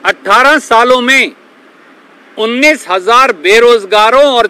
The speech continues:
छात्राओं की आत्महत्या का मंजर देखा। मध्य प्रदेश में अठारह से तेईस साल के सत्तर लाख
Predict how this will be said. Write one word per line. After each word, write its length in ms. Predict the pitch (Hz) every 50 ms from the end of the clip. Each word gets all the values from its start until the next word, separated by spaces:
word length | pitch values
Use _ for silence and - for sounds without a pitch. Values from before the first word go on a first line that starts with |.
| - -
छात्राओं 680 | - 185 185 196 196 - _ 233 233 233 254 269 269 247
की 220 | - - 294 285
आत्महत्या 720 | 226 185 196 196 - - 233 214 196 208 - _ - 233 226
का 160 | 233 - 254
मंजर 520 | 226 185 160 170 185 196 196 190 226 220 202
देखा। 400 | 175 175 170 151 - 156 135 120 - _ _ _ _ _ _ _ _ _ _ _ _ _ _ _ _ _ _ _ _ _ _ _ _ _ _ _ _ _ -
मध्य 340 | 147 180 208 190 196 262
प्रदेश 560 | 277 262 262 233 208 233 254 285 254 - - -
में 220 | 214 180 139 117 - _ _ _ _ _ _ _ _ _ _ _ _ _ _ _ -
अठारह 540 | 180 190 - _ 190 202 226 254 277 294 285
से 200 | 269 - 269 262
तेईस 520 | - _ _ 226 220 247 269 247 - - -
साल 240 | 240 220 233 233 226
के 240 | - - 269 277
सत्तर 680 | 247 - - - - 233 220 - _ _ _ 330 320 302
लाख 600 | 254 214 190 196 214 226 240 226 - _ - -